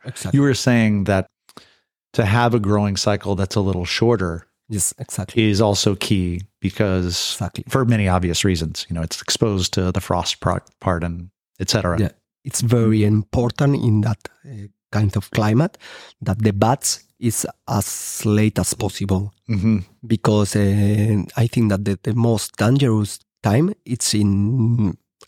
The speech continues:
Speaker 1: at the f-, beginning of May,
Speaker 2: Mm.
Speaker 1: because the beginning of May it's, it's, it's crucial.
Speaker 2: Yes.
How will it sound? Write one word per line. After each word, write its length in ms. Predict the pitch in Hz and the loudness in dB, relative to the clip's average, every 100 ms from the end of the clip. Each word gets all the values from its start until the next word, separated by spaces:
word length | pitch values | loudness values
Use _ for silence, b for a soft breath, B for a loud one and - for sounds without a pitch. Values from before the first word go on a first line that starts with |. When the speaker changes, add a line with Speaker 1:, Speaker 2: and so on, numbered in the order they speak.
| - | -4
Speaker 1:
at 180 | - 110 | -4 0
the 240 | 104 104 | 2 2
f-, 140 | 92 - _ _ _ _ _ _ 117 | -2 -10 _ _ _ _ _ _ -8
beginning 380 | 107 123 120 | 0 2 2
of 160 | 110 - | 2 0
May, 360 | 104 95 98 - _ _ _ _ _ _ - | 0 0 -2 -8 _ _ _ _ _ _ -2
Speaker 2:
Mm. 220 | 123 120 110 | 2 4 2
Speaker 1:
because 180 | 95 | 0
the 200 | 90 107 | 0 0
beginning 340 | 104 110 110 107 | 0 2 2 2
of 180 | 107 - | -2 0
May 340 | 104 113 117 | 2 2 2
it's, 320 | 104 - - - | 0 -4 -10 -10
it's, 340 | 113 - - - _ | -14 -16 -18 -20 _
it's 240 | - - - | -18 -10 -6
crucial. 500 | - 104 - 82 85 - _ _ - | -2 -2 -2 -6 -8 -16 _ _ -4
Speaker 2:
Yes. 500 | 160 - - - | -2 -2 -8 -8